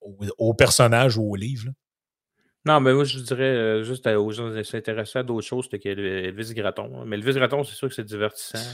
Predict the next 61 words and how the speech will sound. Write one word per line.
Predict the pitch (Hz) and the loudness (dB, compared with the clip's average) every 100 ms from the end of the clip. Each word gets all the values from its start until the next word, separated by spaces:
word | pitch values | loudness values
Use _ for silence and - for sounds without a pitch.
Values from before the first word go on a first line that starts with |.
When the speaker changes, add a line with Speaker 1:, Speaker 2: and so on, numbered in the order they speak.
| 117 | -16
Speaker 2:
puis | - | -12
c'est, | 92 95 | -10 -8
c'est | 92 107 | 0 2
Speaker 1:
Ouais. | 104 | 4
Speaker 2:
drôle, | 120 165 165 | 4 4 2
là, | 160 | 2
mais | 117 107 | 2 0
tu | - | 0
sais, | |
c'est | 131 120 | -4 -4
pas, | 107 123 120 | -2 0 2
euh, | 101 95 - _ _ _ _ _ _ _ _ _ - - - - _ _ _ | 0 0 -6 _ _ _ _ _ _ _ _ _ -20 -20 -20 -20 _ _ _
ça | - 120 | 2 2
a | |
aucun | 117 143 | 4 4
rapport | 135 120 123 | 4 4 2
avec | 104 | 0
le | 107 | -2
reste | 104 113 | -6 -4
de | 104 | -4
l'œuvre, | 98 92 104 | -4 -8 -12
là, | |
tu | - 104 | -18 -20
sais, | 104 - | -20 -18
c'est, | |
euh, | 101 98 98 95 95 87 _ _ - _ _ | -16 -16 -18 -18 -20 -20 _ _ -20 _ _
tu | 110 | -18
sais. | - _ _ | -18 _ _
Puis | 113 113 | -2 2
encore | 117 135 131 | 6 8 10
là, | 139 | 10
tu | 143 | 8
sais, | 127 110 104 _ _ _ | 4 -8 -12 _ _ _
c'est | _ | _
ça. | - - _ _ | -16 -18 _ _
Elvis | 104 107 117 | -10 -8 -2
Gratton, | 117 117 139 | 0 2 0
écoutez-le, | 135 - - 113 120 120 | -2 -4 -6 -4 -4 -2
mais | 110 | -2
avec | 104 104 | -4 -6
des, | 104 98 98 101 101 - - - - 104 | -10 -10 -8 -12 -14 -16 -18 -20 -20 -20
c'est | - | -20
ça, | - | -18
si | - 117 | -14 -8
vous | 120 | -6
l'écoutez | 117 - 127 | -8 -4 -2
avec | 117 | -2
des | 104 107 104 110 | -4 -8 -6 -6
yeux | 120 | -4
de | 107 101 | -4 -4
deux | 101 98 | -6 -10
mille | 101 101 | -8 -10
vingt-deux, | 101 101 98 104 113 - | -8 -8 -8 -10 -12 -18
euh, | - | -20
ça | - 101 | -20 -20
se | - | -10
peut | 104 | -6
encore, | 98 95 101 | -6 -4 -6
là, | 104 | -6
que | 101 101 | -8 -10
ça | 101 | -12